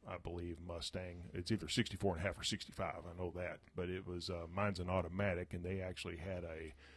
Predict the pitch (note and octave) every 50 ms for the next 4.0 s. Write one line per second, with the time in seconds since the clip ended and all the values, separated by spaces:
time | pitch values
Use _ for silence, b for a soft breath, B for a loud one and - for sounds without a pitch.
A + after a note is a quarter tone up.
0 | b b b b b b - F2 E2+ E2 - - F#2+ E2+ F2 F2 F2+ - E2+ D#2+
1 | D#2 E2 F2 F2 - - E2 - - - F2+ F2+ F2+ F2 - - G2+ F2+ F2+ E2+
2 | - - - - F2+ E2 - - G2 F2+ E2 E2 F2+ F2+ F2 F2 F2 E2+ E2 E2
3 | - - F2+ E2+ E2 D#2+ b b b b b b b b - - F2 E2+ E2+ E2+